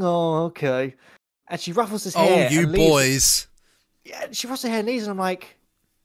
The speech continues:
Speaker 1: "Did you?" It's like, oh, you either have a very trusting relationship with your mum.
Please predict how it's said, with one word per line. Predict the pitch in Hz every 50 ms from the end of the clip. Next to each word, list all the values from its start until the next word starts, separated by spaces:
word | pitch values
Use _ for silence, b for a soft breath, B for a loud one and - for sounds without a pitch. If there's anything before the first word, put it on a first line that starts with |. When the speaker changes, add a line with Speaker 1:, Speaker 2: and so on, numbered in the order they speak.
| _ _ _ _ 185 175
Speaker 1:
"Did | - - - -
you?" | 392 427 370 _ _ _ _ _
It's | - - -
like, | 147 147 135 143
oh, | 165 190 202
you | 196 190 180 190
either | 160 180 214 208 202 180 160
have | 160 156 143
a | 139 131
very | 147 156 151 147
trusting | 143 - - - 151 - - - 175 165
relationship | 156 131 127 - - 127 - 151 143
with | 156 139
your | 139 143
mum. | 147 120 120 151